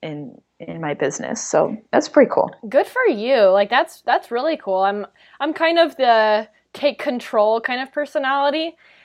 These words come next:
Speaker 2: And I bet that, like, doing a shared podcast would really teach me a lot of stuff, just, like, how to, you know, find my niche that I'm good at and really go all out on that side of the business aspect, and then, like, share the other, the other half with someone,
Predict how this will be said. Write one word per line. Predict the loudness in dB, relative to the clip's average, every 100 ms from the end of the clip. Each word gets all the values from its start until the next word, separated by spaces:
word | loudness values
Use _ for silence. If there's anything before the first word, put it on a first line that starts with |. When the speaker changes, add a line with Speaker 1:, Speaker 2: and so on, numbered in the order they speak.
| -8
Speaker 2:
And | -2 2 2 2
I | 0
bet | 2 0 4
that, | 6 6
like, | 6 0 -8 _ -8
doing | -4 -4 -4
a | -4 -4 -6
shared | -6 -2 0 0
podcast | -2 -8 -6 0 0 0
would | -6
really | -4 -2 -2
teach | -2 -12 -14 -10
me | -4
a | -2
lot | -2
of | -4
stuff, | -2 0 0 -2
just, | -12 -4
like, | -4 -2
how | -2
to, | 0 0 -4 -8 _ _ _
you | -8
know, | -2 -2 -4 _
find | -2 4 4 4
my | -2 -2
niche | 0 -2
that | 0 -4
I'm | 0
good | 2
at | 4 2 2
and |
really | 0 0 0
go | 0 2 2 0 -4 _
all | 2 4 2
out | 2 -2 -2
on | -4 -4
that | -4 -4 -6
side | -8 -2 -2 -2
of | -4 -6 -6 -8
the | -10
business | -8 -10 -12 -12
aspect, | -10 -10 -6 -4 -4 -6 -6
and | -4
then, | -6 -10 -8
like, | -8 -10
share | -18 -8 -6 -4
the | -4 -2
other, | -2 -6 -8 -12
the | -6 -2
other | 2 2
half | 2 0 0 -2
with | -8
someone, | -10 -8 -8 -8